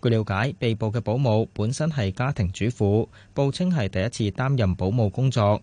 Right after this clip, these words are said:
佢同丈夫以及一名兩歲大嘅仔一齊住。案件暫列作虐兒案，由屯門警區刑事偵緝隊調查。香港電台記者林漢山報道。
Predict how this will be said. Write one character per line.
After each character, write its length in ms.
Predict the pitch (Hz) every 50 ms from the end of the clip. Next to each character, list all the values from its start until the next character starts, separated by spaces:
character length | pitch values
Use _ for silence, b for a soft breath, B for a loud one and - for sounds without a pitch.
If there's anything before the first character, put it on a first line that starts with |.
| - -
佢 140 | - 107
同 180 | 101 104 95 87
丈 180 | - 107 104 104
夫 280 | - - 156 160 - -
以 100 | - 104
及 80 | - -
一 80 | - 143
名 240 | 139 123 95 85 87
兩 180 | 87 92 101
歲 220 | 110 - 123 120 110
大 180 | - 101 98
嘅 120 | 95 - 107
仔 160 | - 101 98
一 120 | 123 135
齊 240 | 143 - - 92 82
住。 460 | 80 - - 110 110 110 107 110 B B B B B B B -
案 160 | 127 117 113
件 220 | 107 - 113 127 139
暫 260 | - 120 95 92 101
列 120 | 101 107 95
作 220 | - - 110 107 107
虐 140 | - 113 101
兒 320 | 92 - 90 82 85 95
案， 240 | 110 117 120 120 117 - _ -
由 120 | 113 107 98
屯 180 | - - 110 104
門 180 | 98 98 95 92
警 200 | - 101 117 127
區 220 | - - 185 190
刑 220 | 185 - 87 85
事 160 | 85 - - 101
偵 280 | 98 - - 135 147
緝 120 | 151 - - -
隊 180 | - 92 98 104
調 160 | - 104 92
查。 420 | - - 101 92 90 87 80 - b b b b b b b b -
香 100 | 135 123
港 100 | 117 107
電 120 | 113 107
台 140 | 90 85 85
記 140 | - 107 101
者 120 | - 104 107 120 131 - -
林 120 | - 92
漢 200 | 85 87 - 104
山 200 | 98 - 123 120
報 100 | 113 113
道。 240 | 107 - 95 87 -